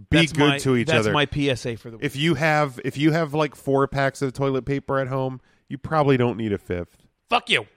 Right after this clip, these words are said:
Speaker 1: You know, if, if
Speaker 2: I gotta
Speaker 1: you,
Speaker 2: poop.
Speaker 1: if you have seven bottles of hand sanitizer
Speaker 2: Right.
Speaker 1: at home, you probably don't need an eighth, a ninth, and a tenth.
Speaker 2: Right. Let's just chill.
Speaker 1: Like, you, you letting, uh,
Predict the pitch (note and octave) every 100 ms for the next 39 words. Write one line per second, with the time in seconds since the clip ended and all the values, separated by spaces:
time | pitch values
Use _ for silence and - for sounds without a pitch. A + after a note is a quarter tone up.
0 | _ _ _ C#3 C#3+ D3 C3+ C#3 C#3 -
1 | C#3+ G3+ - G3+ D#3 - - C#3 C#3+ C#3+
2 | D#3 C#3 - D3 C#3 C#3+ C#3 C#3 A2+ B2+
3 | C3+ C#3 B2+ B2 - A#2+ B2 B2+ B2+ C#3+
4 | C3 C#3 C#3+ C3+ C3+ C#3 C#3 B2+ B2+ C3
5 | B2+ _ - A#2+ - D3 C#3 C3 B2 B2+
6 | B2+ B2 A#2+ C3 A#2+ A#2+ A#2 A2+ A#2 A2+
7 | G#2+ - G#2 G2+ C3+ A2+ A#2 - C3+ -
8 | F3+ - A#2+ A#2 G#2+ - _ _ _ -
9 | A2 A2 C#3+ D#3+ D#3+ A2+ B2+ D#3 E3 E3+
10 | D#3 G2 -